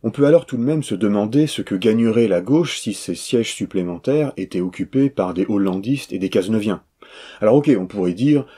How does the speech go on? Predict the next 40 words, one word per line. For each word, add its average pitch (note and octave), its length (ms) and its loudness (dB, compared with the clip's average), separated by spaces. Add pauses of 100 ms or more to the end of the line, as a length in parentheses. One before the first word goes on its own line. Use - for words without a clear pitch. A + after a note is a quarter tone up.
s'ils A#2+ 200 0
ne A2+ 40 4
vont A2+ 140 2
pas A#2+ 180 4
grossir, A2+ 840 0
euh, E2+ 260 -2
les F2+ 180 0
rangs G2+ 460 0
du F2+ 160 -12
groupe - 400 -6
où F#2+ 60 -10
siègent G2 280 0
les E2+ 100 -6
macronistes, F2+ 760 -4 (440)
c'est - 140 -20
toujours A#2 240 -2
ça D3 80 0
de - 60 -2
prix. - 240 -6 (920)
Cela F#3 300 4
dit, D#3+ 260 -4 (280)
et A#2 100 2
même G3+ 280 4
si D3+ 180 -4
vous C#3+ 100 4
pensez C#3+ 400 -2
que - 80 -4
cette - 220 0
élection A#2+ 420 0
doit A2+ 220 2
seulement F3+ 520 2
porter G3+ 460 -2
sur D3+ 340 -4
des G#2 260 -2
enjeux B2+ 500 2
européens, A#2+ 480 2 (480)
il B2 100 2
est F#3 220 0
toujours A3 420 2
possible F#3 640 -4